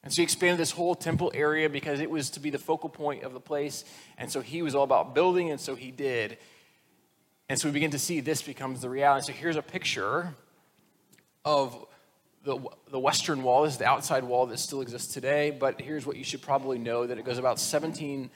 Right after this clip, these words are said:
layers deeper underground that you cannot see. And in the midst of some of that, along that outer western wall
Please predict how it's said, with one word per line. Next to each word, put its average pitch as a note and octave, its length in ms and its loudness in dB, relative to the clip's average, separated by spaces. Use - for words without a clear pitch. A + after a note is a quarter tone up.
layers C3 420 0
deeper B2+ 440 -2
underground B2+ 600 -2
that - 100 -14
you B2+ 80 -18
cannot - 400 -4
see. B2 460 -6
And A2 180 -12
in D3+ 140 -4
the C#3+ 80 -4
midst D3 260 -6
of F#3+ 100 -4
some F#3 220 0
of C#3 80 -2
that, A#2+ 220 6
along C3 260 0
that C3 340 0
outer C#3+ 240 2
western B2+ 480 -6
wall A2+ 360 2